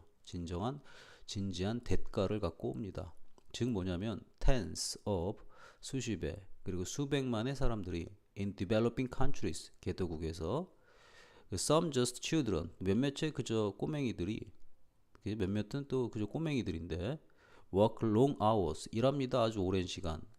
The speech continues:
In dangerous situ-, conditions, 아주 위험한 환경에서. 목적은 to make them, 그런 품목들을 만들어내는 것이죠. 아, in the kinds of factories, 이런 종류, 이런 종류들의 공장에서요.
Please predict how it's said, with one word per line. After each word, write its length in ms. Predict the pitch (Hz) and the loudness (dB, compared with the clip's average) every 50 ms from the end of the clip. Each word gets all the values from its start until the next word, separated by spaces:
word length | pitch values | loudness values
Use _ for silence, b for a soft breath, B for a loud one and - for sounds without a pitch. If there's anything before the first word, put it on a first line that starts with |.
| _ - | _ -4
In 260 | 107 107 110 113 107 | -2 0 0 0 0
dangerous 520 | 90 101 104 104 110 113 120 127 127 - 127 | 0 2 2 2 2 2 2 0 0 -4 -6
situ-, 260 | 123 - - 110 - - | -8 -8 -8 -10 -4 -2
conditions, 600 | - 120 120 135 147 135 - 101 85 80 - - | -2 0 2 0 0 -2 -2 -4 -4 -6 -6 -4
아주 220 | - 92 92 101 | -4 -4 -4 -4
위험한 400 | 92 95 101 95 95 101 110 113 | -2 0 0 0 0 0 -2 -4
환경에서. 800 | 113 110 120 123 120 113 98 87 80 78 - - - - - - - - - - - B B B B B B B B | -4 -2 -2 -2 0 0 -2 -2 -4 -6 -8 -8 -10 -10 -12 -14 -16 -20 -20 -20 -20 B B B B B B B B
목적은 480 | - 98 - - - 107 113 143 143 | -4 -4 -2 0 0 0 0 0 -2
to 100 | - - | -2 -2
make 320 | 143 127 123 127 - 113 95 | 0 0 0 0 -2 -4 -4
them, 240 | - 90 80 - - - - | -2 -4 -4 -4 -8 -12 -12
그런 360 | - - 104 104 104 101 98 95 | -6 -2 0 0 0 0 -2 -4
품목들을 580 | - - 151 156 143 - - - 110 123 147 | -4 -4 -4 -4 -4 -6 -6 -4 -2 -2 -2
만들어내는 640 | 147 - - 95 95 123 135 151 139 113 95 92 87 | -2 -4 -6 -6 -4 -2 -2 -2 -2 -4 -4 -4 -4
것이죠. 440 | 82 85 82 - - - - 85 80 - - - - B B B B B B B B B B B B | -6 -6 -8 -8 -10 -8 -8 -8 -8 -10 -12 -14 -14 B B B B B B B B B B B B
아, 140 | - 95 95 - | -2 -2 0 0
in 120 | 113 107 104 | 0 0 0
the 100 | 110 - | 0 -2
kinds 440 | - - - 131 135 143 143 135 | -4 0 2 4 4 4 4 2
of 160 | 139 131 127 127 | 2 2 2 2
factories, 720 | - 139 135 - - - 113 92 85 80 - - - - - _ _ _ - | 2 2 2 2 0 0 0 0 -2 -4 -6 -8 -12 -16 -20 _ _ _ -8
이런 380 | - 101 110 120 123 117 117 113 | -4 2 4 4 6 6 4 4
종류, 540 | 110 101 95 92 87 85 85 90 123 175 196 | 2 2 0 -2 -2 -4 -4 -4 -6 -6 -6
이런 380 | - 107 107 107 107 107 107 101 | -2 0 2 4 4 4 2 0
종류들의 720 | 95 98 90 90 87 90 90 87 80 - 90 92 131 151 | -2 -2 -4 -4 -4 -4 -4 -4 -4 -4 -4 -2 -2 -4
공장에서요. 840 | - - 120 107 101 98 87 80 80 80 85 - - - 92 131 175 | -4 -2 -4 -2 -2 -2 -2 -2 -4 -6 -8 -8 -6 -4 -4 -4 -4